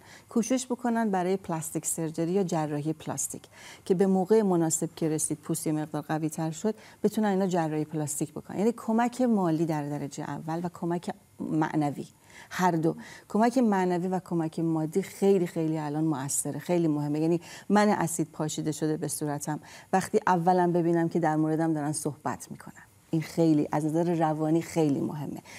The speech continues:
مردم تلویزیون و رادیوها بی‌تفاوت نگذشتن از این قضیه. من وسط توجه هستم، این خیلی مهمه. دوماً خ-، سازمان‌های خیریه، حالا هر کسی که می‌تونه کمک بکنه، پول جمع بکنه.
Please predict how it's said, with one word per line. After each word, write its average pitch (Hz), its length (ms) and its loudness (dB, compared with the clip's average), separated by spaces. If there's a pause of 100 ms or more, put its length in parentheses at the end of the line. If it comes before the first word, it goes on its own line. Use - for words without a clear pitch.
(180)
مردم 175 460 4
تلویزیون 165 640 0
و 170 40 2
رادیوها 160 480 2
بی‌تفاوت 156 800 -4
نگذشتن 147 680 2
از 120 160 -2
این 113 100 -2
قضیه. - 360 -10 (440)
من 190 440 4 (680)
وسط 175 540 2 (400)
توجه 147 460 0
هستم، - 360 -8 (220)
این 170 120 0
خیلی 151 380 0
مهمه. 143 460 -2 (600)
دوماً 214 420 6 (360)
خ-، - 180 -2
سازمان‌های 160 680 2
خیریه، 160 680 0 (120)
حالا 160 200 -6
هر 156 260 -2
کسی - 320 -4
که 160 140 -2
می‌تونه 151 460 -4 (300)
کمک 208 340 2
بکنه، 208 360 0
پول 190 280 -2
جمع - 240 -8
بکنه. - 300 -16